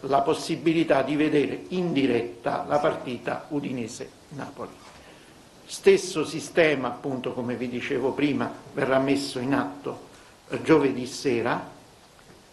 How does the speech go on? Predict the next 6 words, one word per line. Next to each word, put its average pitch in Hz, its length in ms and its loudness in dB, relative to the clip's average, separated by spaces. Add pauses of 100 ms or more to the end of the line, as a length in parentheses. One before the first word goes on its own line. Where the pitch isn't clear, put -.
(560)
Per 156 220 4
quanto 185 320 2
riguarda 135 760 2 (320)
l'eventualità 131 880 0
di 143 200 -4
domenica, 143 840 0